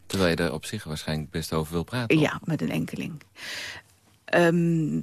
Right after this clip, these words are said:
Speaker 2: dus dat was, de geheimhouding daarvan was moeilijk. Ehm, ik denk dat het voor mijzelf belangrijker was dat het überhaupt gebeurde... dan of het ook nog strafbaar was. Ik bedoel, dat, dat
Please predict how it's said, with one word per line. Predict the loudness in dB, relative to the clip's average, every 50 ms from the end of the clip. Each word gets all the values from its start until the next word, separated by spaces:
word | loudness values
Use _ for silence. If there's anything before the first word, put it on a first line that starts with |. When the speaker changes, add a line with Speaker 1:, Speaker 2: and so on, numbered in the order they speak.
| -4 -8
Speaker 2:
dus | -2 2 4 4 4 6
dat | 2 2 4
was, | 4 2 2 2
de | 2 2
geheimhouding | 4 4 6 6 6 6 6 6 6 6 6 6 4
daarvan | 4 2 0 0 0 0
was | 0 0 2 2
moeilijk. | 4 4 4 2 0 -6 -8 -10 -18 -20 -20 -14
Ehm, | -2 2 4 4 6 6 6 6 6 6 4 4 2 0 -2 -4 _ -18 -20 -18 -16 -14 -14 -14 -14 -16 -16 -18 -20 -20 -20 -20 _ _ _ _ _ _ _ _ _ _ _ _ _ _ _ -2
ik | -2 -2 0 2
denk | 4 4 4 4
dat | 2 0 -2
het | -2 -4 -6 -12 _ _ _ _ _ _ _ _ _ _
voor | -8 -6 2 4 6 6 6
mijzelf | 6 4 4 2 4 6 6 6 6 4 2 0 -10 -12 -14
belangrijker | -14 -10 -8 -4 -2 2 4 4 4 4 2 2 0 0 -2 -4 -4
was | -4 -2 -4 -4 -6 -6
dat | -4 -2 0 0 0
het | 0 -4 -2 -4
überhaupt | -4 -2 -2 -2 -4 -4 -4 -6
gebeurde... | -10 -10 -8 0 4 6 6 8 6 4 0 -4 -8 _ -20 -10 -6
dan | -2 0 0
of | 0 0
het | -2 -2 -4
ook | -4 -2
nog | -2 -4 -4
strafbaar | 2 2 2 2 2 0 -8 -6 -6
was. | -6 -8 -8 -14 _ _ _ _ _ _ _ _ _ _ _ _ _ _ _ _ _ _ _ _ _ _ _ _ -4
Ik | -2
bedoel, | -2 -2 -2 2
dat, | 2 2 2 2 -6 -6 -6 0
dat | 2 2 2 2 0 -6 -6